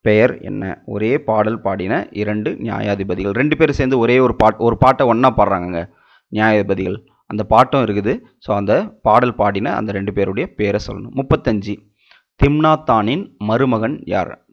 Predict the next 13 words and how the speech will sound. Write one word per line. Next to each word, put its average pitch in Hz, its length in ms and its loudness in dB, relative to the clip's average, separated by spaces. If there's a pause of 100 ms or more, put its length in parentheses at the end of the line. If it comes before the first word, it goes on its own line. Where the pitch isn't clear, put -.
(100)
திம்னாத்தானின் 113 840 -2
மருமகன் 107 760 -4
யார்? 92 400 -10 (380)
முப்பத்தி 123 480 0
ஆறு, 101 520 2 (280)
நான் 113 520 4
என் 107 260 -2
தாயின் 131 420 4
கர்ப்பத்தில் 120 640 0
பிறந்தது 104 460 2
முதல் 113 440 -2 (300)
தேவனுக்கென்று 131 840 2
நசரேயனானவன் 110 1080 2